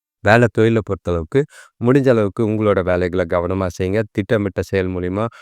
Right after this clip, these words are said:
உங்களோட வேலைகளை வெற்றி காண்றதுக்கு வாய்ப்பு இருக்கு. எந்த ஒரு வேலையிலயும் தவறு இல்லாம செய்யறது நல்லது.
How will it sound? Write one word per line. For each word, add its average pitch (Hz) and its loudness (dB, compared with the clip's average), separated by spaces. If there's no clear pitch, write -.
உங்களோட 110 2
வேலைகளை 92 0
வெற்றி 101 -4
காண்றதுக்கு 87 -4
வாய்ப்பு 90 -4
இருக்கு. 87 -2
எந்த 110 2
ஒரு 120 2
வேலையிலயும் 98 0
தவறு 107 0
இல்லாம 90 0
செய்யறது 82 -4
நல்லது. 87 -2